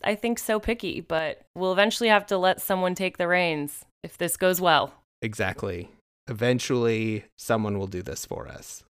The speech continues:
Speaker 1: I believe in us. This is a good podcast, I think. I don't know. I'm biased.
Speaker 2: No, I agree.
Speaker 1: For this episode, we read It Starts With Us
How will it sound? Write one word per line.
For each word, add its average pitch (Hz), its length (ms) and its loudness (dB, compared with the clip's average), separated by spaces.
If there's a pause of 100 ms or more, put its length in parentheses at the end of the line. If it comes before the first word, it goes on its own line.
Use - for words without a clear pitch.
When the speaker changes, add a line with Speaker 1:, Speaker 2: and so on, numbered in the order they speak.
(120)
Speaker 1:
I 180 120 2
believe 190 280 -2
in 165 100 -2
us. 151 400 -6 (280)
This - 180 -10
is 190 120 -4
a 208 80 -2
good 202 160 -2
podcast, 190 680 -4
I 185 120 -2
think. 190 340 -4
I - 60 -6
don't 214 120 -2
know. 180 240 -6 (200)
I'm 180 120 -10
biased. 165 500 -8 (340)
Speaker 2:
No, 113 200 4
I 101 140 0
agree. 98 520 -2 (560)
Speaker 1:
For 220 120 2
this 269 220 6
episode, 170 760 2
we 202 280 -6
read 143 520 -6 (140)
It 151 240 -4
Starts 247 460 0
With 190 140 0
Us 170 440 2